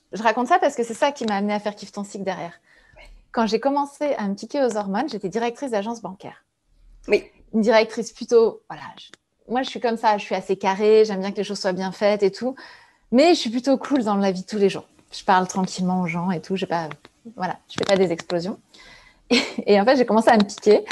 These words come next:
Speaker 1: Et, euh, je me souviens très bien de ce, ce prospect qui me présente son dossier, euh, de, de, de création d'entreprise.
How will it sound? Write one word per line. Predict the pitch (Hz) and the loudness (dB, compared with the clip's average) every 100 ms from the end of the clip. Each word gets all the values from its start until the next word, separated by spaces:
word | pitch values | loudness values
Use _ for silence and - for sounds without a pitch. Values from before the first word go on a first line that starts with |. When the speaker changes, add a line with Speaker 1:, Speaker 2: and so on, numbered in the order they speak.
| - - 214 | -12 -16 0
Speaker 1:
Et, | - 202 | 6 8
euh, | 190 | 8
je | 202 | 4
me | |
souviens | 202 220 233 | 4 4 4
très | 220 247 | 6 6
bien | 240 269 | 6 4
de | |
ce, | 277 226 | 2 -2
ce | - - - | -2 -4 2
prospect | 247 - 247 240 240 | 2 6 4 6 4
qui | - 190 | 4 -2
me | |
présente | 185 220 233 277 | 2 2 4 2
son | 226 | 2
dossier, | 208 202 202 226 233 | 6 4 4 4 6
euh, | 202 175 | 6 2
de, | 175 180 175 175 175 196 - | 0 0 0 0 -2 -2 -4
de, | - 175 170 | -12 -8 -6
de | 180 | -2
création | 190 214 247 | 2 2 2
d'entreprise. | 269 196 202 180 - 240 | 0 0 -4 -4 -4 -4